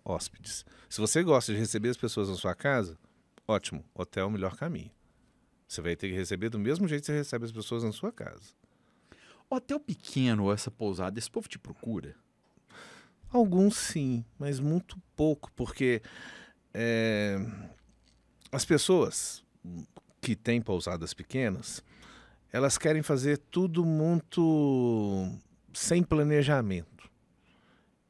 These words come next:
Speaker 1: Alguém que já foi garçom ou que já foi a um recepcionista, viu que ele era um cara bom nisso, foi lá e montou. Ou alguém na família era dono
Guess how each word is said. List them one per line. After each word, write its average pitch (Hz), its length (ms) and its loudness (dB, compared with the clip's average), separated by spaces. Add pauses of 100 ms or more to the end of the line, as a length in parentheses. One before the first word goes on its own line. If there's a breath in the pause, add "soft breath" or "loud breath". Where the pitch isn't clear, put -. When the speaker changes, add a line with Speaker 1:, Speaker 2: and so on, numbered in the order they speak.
(180)
Speaker 1:
Alguém 131 640 4 (340)
que 175 120 2
já 180 180 4
foi 196 260 2
garçom 139 640 -2
ou 185 220 2
que 139 140 -4
já 120 160 0
foi 107 440 0 (520 loud breath)
a 113 140 2
um 110 380 4
recepcionista, 156 1080 0
viu 170 280 4
que - 180 -6
ele 123 200 2
era 107 120 2
um 110 80 -2
cara 113 240 0
bom 131 180 2
nisso, 214 340 0 (760 loud breath)
foi 311 260 -2
lá 208 120 4
e 196 40 4
montou. 208 480 2 (320)
Ou 190 240 10
alguém 190 580 12
na 208 140 10
família 110 520 4
era 117 320 4
dono 160 460 4